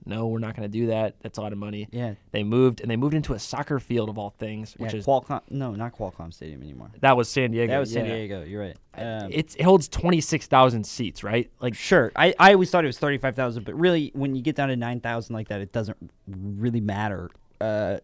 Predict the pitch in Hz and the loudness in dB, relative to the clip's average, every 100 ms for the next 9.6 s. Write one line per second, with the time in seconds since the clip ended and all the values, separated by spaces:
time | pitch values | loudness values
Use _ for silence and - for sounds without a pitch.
0 | _ - - 147 117 - - 107 107 - | _ -8 0 2 2 0 -4 -2 -4 -8
1 | _ _ - _ - 113 117 - 117 107 | _ _ -20 _ -10 -6 -6 -2 0 2
2 | - 135 123 110 113 110 104 - - 98 | 4 4 4 2 2 2 0 -12 -12 -10
3 | 98 95 92 80 131 147 143 120 113 107 | -10 -8 -8 -2 0 0 -2 -8 -10 -10
4 | - 104 92 _ - 117 107 104 101 - | -14 -16 -16 _ 0 4 4 4 0 -2
5 | - 139 151 214 208 _ 143 147 185 - | 2 6 6 6 2 _ 2 4 2 4
6 | 180 175 160 - - - - 156 147 135 | 4 6 2 -2 -12 -16 -4 0 2 4
7 | 131 - 110 98 - - 123 113 156 147 | 4 4 -2 -6 -14 -16 -6 0 4 4
8 | 113 110 - 139 139 123 156 151 113 123 | 4 2 2 4 4 2 0 0 0 0
9 | 127 113 143 - 120 - | 4 6 6 4 -2 -2